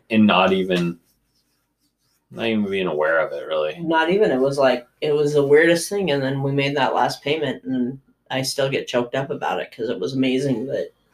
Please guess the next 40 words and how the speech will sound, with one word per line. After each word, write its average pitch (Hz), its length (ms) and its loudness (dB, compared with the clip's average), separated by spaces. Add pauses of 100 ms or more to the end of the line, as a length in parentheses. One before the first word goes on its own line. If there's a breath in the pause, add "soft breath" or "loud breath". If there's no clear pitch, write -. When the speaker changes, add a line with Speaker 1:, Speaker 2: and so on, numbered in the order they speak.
(460 soft breath)
Speaker 2:
most 143 240 2
people, 139 640 -2
a 143 40 0
lot 139 260 4
of 139 100 -2
people 127 480 -2
were 117 140 -2
like, 107 360 -2 (180)
"Why 123 120 0
don't 135 200 2
you - 60 -12
file 123 240 -2
medical 120 380 0
bankruptcy? 113 560 -4
You're 110 160 -4
never 113 280 -4
gonna 110 180 -8
see 107 180 -8
yourself 117 380 -8
out - 140 -4
of - 100 -8
this." - 400 -8 (560 loud breath)
And 147 100 -4
it's 143 100 2
Speaker 1:
But 120 120 4
Speaker 2:
like, - 80 2
Speaker 1:
the 117 80 4
Speaker 2:
"No, 113 60 6
Speaker 1:
last 117 300 2
Speaker 2:
you" - 40 -6
Speaker 1:
couple 110 200 0
of 95 60 2
years, 117 260 4
we 110 140 2
were 98 100 0
traveling 107 600 -2
and 101 100 -6
doing 104 280 -2
things 113 320 -6
when 110 140 -10